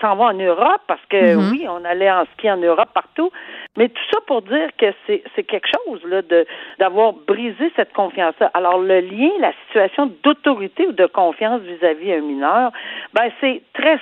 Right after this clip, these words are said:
Speaker 1: sévèrement puni par le code criminel. Et c'est pour ça que c'est des accusations très graves. Et je comprends que l'école au complet est à la renverse parce qu'apparemment,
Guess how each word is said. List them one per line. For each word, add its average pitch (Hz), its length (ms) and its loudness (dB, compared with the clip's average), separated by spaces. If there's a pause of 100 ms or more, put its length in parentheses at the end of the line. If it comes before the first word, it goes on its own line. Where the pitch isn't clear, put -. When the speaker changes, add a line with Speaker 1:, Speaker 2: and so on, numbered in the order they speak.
(140)
Speaker 1:
sévèrement 175 480 2
puni 180 380 -6
par 175 160 0
le 147 100 -4
code 165 260 0
criminel. 165 540 -4 (380)
Et 180 160 -2
c'est 208 100 -8
pour 247 180 0
ça 370 80 0
que - 120 -16
c'est 175 100 0
des 165 200 2
accusations 175 540 -2 (120)
très 214 200 -2
graves. 165 360 0
Et 185 40 -4
je - 80 -4
comprends 247 500 0
que 170 400 2
l'école 185 340 0
au 185 80 0
complet 185 380 -2
est 214 120 -2
à 170 60 2
la 165 100 0
renverse 170 480 -2
parce - 140 -8
qu'apparemment, 202 560 -2